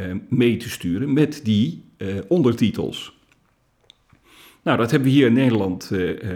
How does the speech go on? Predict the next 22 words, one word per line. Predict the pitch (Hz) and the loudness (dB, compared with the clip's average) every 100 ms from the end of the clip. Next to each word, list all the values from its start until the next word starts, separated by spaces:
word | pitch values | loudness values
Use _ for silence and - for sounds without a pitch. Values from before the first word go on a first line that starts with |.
| 98 - 98 - | -8 -10 -10 -2
overgenomen. | 139 135 131 131 131 127 139 | 0 0 2 2 4 2 0
In | 127 | -2
negentien | 107 104 95 101 | -2 -4 -4 0
zesenzeventig | 123 113 110 - 120 113 87 98 85 - - - - - | 0 0 -2 2 2 0 -4 -8 -8 -14 -20 -18 -18 -14
zijn, | - 104 95 95 | -4 -2 0 -2
eh, | 95 | -4
twee | 82 123 117 | -2 2 4
mannen | 113 123 123 104 95 | 6 6 4 2 2
hier | 120 113 101 | 4 4 2
van | - 104 | 0 0
de | 98 110 | 0 -2
N | |
O | 98 113 101 | 0 0 0
S, | - - 120 | -4 -8 -6
Wim | 101 98 | -4 -4
Stokla | - 127 117 101 92 - - | 0 2 2 0 -2 -4 -8
en, | 104 101 95 92 | -6 -4 -4 -4
eh, | 90 95 | -4 -4
eh, | 78 - 98 | -6 -8 -6
Joop | 98 92 90 | -2 -2 0
Marmelstein, | 110 113 95 - 95 82 82 - - - - - - | 0 0 -2 -2 -4 -4 -6 -10 -18 -20 -20 -20 -16
eh, | - | -10